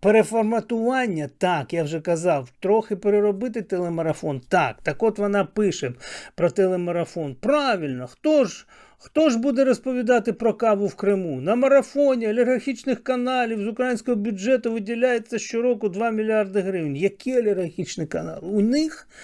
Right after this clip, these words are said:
Так от я хочу нагадати, ігри тривоги. І проінформувати про те, що згідно з наказом Мільку-, Мінкульту, а, вона бронь, що бронь далі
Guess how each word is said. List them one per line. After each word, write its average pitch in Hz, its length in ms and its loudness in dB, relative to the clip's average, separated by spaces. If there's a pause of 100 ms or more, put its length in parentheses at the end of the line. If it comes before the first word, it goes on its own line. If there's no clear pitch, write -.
(280)
Так 165 240 0
от 247 160 2
я 247 80 4
хочу 240 320 -4
нагадати, 214 760 -2 (260)
ігри 226 300 0
тривоги. 214 760 0 (580)
І 190 80 -2
проінформувати 226 1040 0
про 196 200 -2
те, 247 260 0
що 170 260 -6
згідно 214 420 -2
з 190 60 -4
наказом 220 500 0
Мільку-, 233 540 -2
Мінкульту, 202 720 -2
а, 185 80 2
вона 196 240 -2
бронь, 185 440 0
що 185 140 -4
бронь 180 480 0
далі 156 300 0